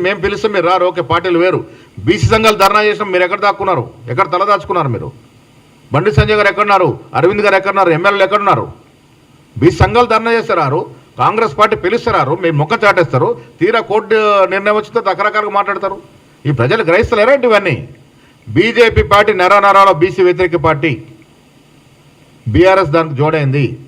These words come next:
వారు బాటంగా వ్యతిరేకిస్తే వీళ్ళు ఎన్నుకుంటే చీకటి ఒప్పందంలో భాగంగా వీళ్ళు ఇండైరెక్ట్గా వ్యతిరేకిస్తున్నారు. ఇది ప్రజలు గ్రహిస్తూ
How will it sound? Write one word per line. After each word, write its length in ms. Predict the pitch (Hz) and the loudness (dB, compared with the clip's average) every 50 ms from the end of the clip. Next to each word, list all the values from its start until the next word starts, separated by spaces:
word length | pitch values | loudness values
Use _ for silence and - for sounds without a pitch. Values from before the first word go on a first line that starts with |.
| - _ _ _ _ _ _ _ _ _ _ _ - | -20 _ _ _ _ _ _ _ _ _ _ _ -4
వారు 140 | 120 127 123 123 139 | -2 -2 -2 0 2
బాటంగా 340 | 165 185 190 196 196 190 185 | 2 2 2 0 -2 -2 -2
వ్యతిరేకిస్తే 440 | 180 165 185 185 180 170 180 - 208 202 | -2 -2 -2 -4 -4 -6 -6 -6 -6 -4
వీళ్ళు 160 | 196 185 165 160 151 | -2 0 0 0 0
ఎన్నుకుంటే 320 | 143 165 160 180 180 190 180 - | 0 -2 -2 -2 -4 -4 -4 -6
చీకటి 280 | 175 175 175 190 180 180 170 156 | -6 -4 -4 -4 -2 -2 -2 -2
ఒప్పందంలో 380 | 139 170 165 175 175 170 165 151 | -2 -2 -4 -2 -2 -4 -2 -2
భాగంగా 260 | 156 160 170 185 208 202 170 | 0 -2 -2 -2 -4 -2 -2
వీళ్ళు 180 | 180 190 190 180 - - - - 127 | -2 -2 -2 -6 -8 -10 -10 -6 -4
ఇండైరెక్ట్గా 380 | 143 160 185 190 196 190 190 175 | 0 0 0 0 0 0 -2 -2
వ్యతిరేకిస్తున్నారు. 520 | 170 156 170 170 151 156 139 - 143 131 135 | -2 -2 -4 -6 -6 -8 -8 -6 -6 -4 -4
ఇది 80 | 139 135 | -2 -2
ప్రజలు 200 | 147 160 190 185 156 | -2 -2 -2 -2 -2
గ్రహిస్తూ 300 | 160 170 185 175 - 180 | -2 -2 -2 -2 -4 -4